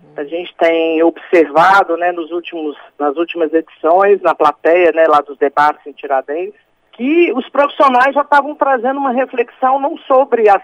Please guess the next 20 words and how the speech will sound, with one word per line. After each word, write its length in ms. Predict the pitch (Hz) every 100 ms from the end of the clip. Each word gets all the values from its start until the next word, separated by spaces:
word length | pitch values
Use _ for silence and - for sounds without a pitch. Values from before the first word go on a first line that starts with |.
| _
formas 380 | 214 208 208 -
de 80 |
produção, 540 | - 185 180 _ 180 180
mas 240 | 185 202 _ _ _
os 180 | - 185
processos 800 | - 302 233 - 285 285 - 208
que 100 | -
estavam 340 | 202 196 185 175
se 80 | 180
criando, 520 | - 165 147 139 131
né? 200 | 139 175
Eu 40 | 196
acho 140 | 190
que 100 | -
o 80 | 196
cinema 360 | 208 190 208 202
brasileiro 540 | 196 180 175 175 196
vai 140 | 202 202
se 180 | - -
reinventando 880 | 220 214 196 180 _ 175 196 285